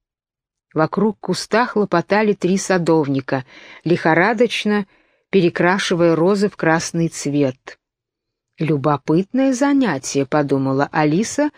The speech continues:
подошла поближе, чтобы приглядеться,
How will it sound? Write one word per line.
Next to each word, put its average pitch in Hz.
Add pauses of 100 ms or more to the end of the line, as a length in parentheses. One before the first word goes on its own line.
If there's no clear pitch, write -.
(300)
подошла 165
поближе, 156
чтобы 170
приглядеться, 151